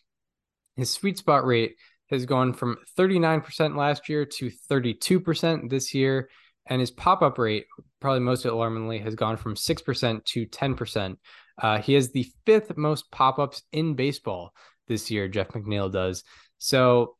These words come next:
you know, not typical, n-, not, not what you want from a high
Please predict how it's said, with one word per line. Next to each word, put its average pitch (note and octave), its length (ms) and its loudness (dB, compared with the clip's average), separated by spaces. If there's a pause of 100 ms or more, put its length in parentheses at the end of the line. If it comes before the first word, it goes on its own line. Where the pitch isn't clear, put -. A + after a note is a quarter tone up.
(120)
you D3 120 -4
know, C#3 260 -2
not F#3+ 340 -2
typical, D#3+ 720 0
n-, C#3+ 240 -8
not, F#3+ 340 0
not G3 160 2
what G3 120 4
you D#3 80 4
want C#3 340 2
from C3 460 0 (460)
a A#2 300 0
high B2+ 720 0